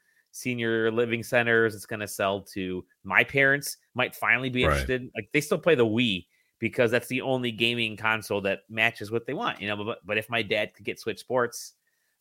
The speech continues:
Speaker 1: um, and finally upgrade, 'cause the golf thing is gonna come out in October too, which I haven't really talked about in a while.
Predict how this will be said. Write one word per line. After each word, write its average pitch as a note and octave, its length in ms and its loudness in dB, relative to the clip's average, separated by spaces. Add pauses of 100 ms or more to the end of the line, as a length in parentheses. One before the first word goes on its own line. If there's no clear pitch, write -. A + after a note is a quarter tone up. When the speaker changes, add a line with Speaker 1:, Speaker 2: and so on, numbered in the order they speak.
Speaker 1:
um, F#2+ 380 0
and G2+ 140 -10
finally G2+ 340 0
upgrade, F#2+ 480 -4
'cause F#2+ 140 -10
the G#2 80 -4
golf F#2+ 340 0
thing A2 160 -4
is F#2+ 80 -8
gonna G2+ 140 -8
come G#2+ 140 -8
out F#2+ 140 -2
in - 60 -10
October G2 380 -8
too, G2+ 240 -8
which F#2+ 200 -6
I F#2+ 40 -6
haven't F#2 140 -4
really F2 100 -6
talked F#2+ 200 -8
about F2+ 240 -6
in F#2 60 -16
a F#2 40 -12
while. G2 280 -10